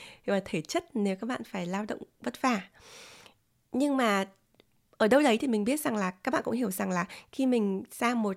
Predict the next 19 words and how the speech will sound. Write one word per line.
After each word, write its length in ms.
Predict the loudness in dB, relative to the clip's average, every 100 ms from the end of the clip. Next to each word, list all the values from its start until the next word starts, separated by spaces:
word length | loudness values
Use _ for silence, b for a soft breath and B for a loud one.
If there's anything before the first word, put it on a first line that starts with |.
| -4
đất 140 | -4 -2
nước 180 | -2
khác, 300 | -2 -2 -2
đặc 140 | -4 -4
biệt 120 | -2
là 100 | -2
đất 80 | -2
nước 240 | -2 -2 -2
mà 140 | -2
nó 140 | -4
có 140 | -6 -2
nền 200 | -2 -2
kinh 200 | -4 -4
tế 260 | -2 -2
mạnh 240 | 0 -2 -2
hơn 240 | -2 -2 0
ở 40 |
Việt 140 | -2 -2
Nam, 340 | 0 0 -2